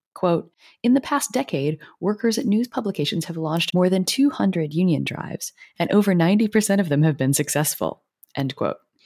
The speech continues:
That is a pretty impressive rate, even if not all of the shops are huge. Fu continues, quote,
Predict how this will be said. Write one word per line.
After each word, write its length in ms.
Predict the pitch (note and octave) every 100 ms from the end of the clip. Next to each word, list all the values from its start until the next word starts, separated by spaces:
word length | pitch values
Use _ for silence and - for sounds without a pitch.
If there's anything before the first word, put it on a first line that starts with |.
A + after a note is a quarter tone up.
| _ _ - - _
That 220 | F3 G3
is 140 | G3
a 100 | F#3+
pretty 560 | F#3+ - - C4 - -
impressive 540 | - G#3 A3 - G3
rate, 320 | - C#4+ G3+ -
even 300 | G3+ G3+ G3
if 140 | F#3+
not 240 | D#3+ D3+ E3
all 160 | D#3+
of 80 | E3+
the 80 | F#3+
shops 380 | - C#3 C#3 -
are 40 |
huge. 600 | D3 - G3+ D#2+ - - - -
Fu 240 | - - F3
continues, 720 | E3+ E3+ F#3+ F#3 D3+ C#3+ - -
quote, 320 | - D3